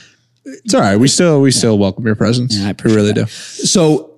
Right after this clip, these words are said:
Speaker 2: I'm, I'll get to the end of the story. I know we haven't been back for, like, two months.
Speaker 1: And
Speaker 2: And
Speaker 1: this is
Speaker 2: now
Speaker 1: how we're leading
Speaker 2: this
Speaker 1: it
Speaker 2: is
Speaker 1: back
Speaker 2: how,
Speaker 1: in.
Speaker 2: yeah.
Speaker 1: I love it, though. It's
Speaker 2: Just a
Speaker 1: very
Speaker 2: story
Speaker 1: on
Speaker 2: about
Speaker 1: brand.
Speaker 2: me.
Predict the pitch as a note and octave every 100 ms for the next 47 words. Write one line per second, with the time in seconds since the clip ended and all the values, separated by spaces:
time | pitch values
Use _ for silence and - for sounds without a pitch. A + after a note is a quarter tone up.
0 | _ - E3 D3 D#3 C#3+ C3 - A2+ G#2
1 | G2+ A2 A#2 D#3+ C#3 A#2 A2 A2 A2+ G#2+
2 | G2 - G#2+ A2+ - G#2+ F#2+ - - G#2+
3 | G#2+ B2+ A#2 A#2+ A#2 B2 A#2+ A2+ A2 A2+
4 | A2 G#2 A2 G#2 A#2+ A#2+ G#2 A#2 C3+ G2
5 | - F#2+ G2 C#3+ B2+ C#3+ E3 D#3 C3 B2+
6 | A#2+ G#2+ G2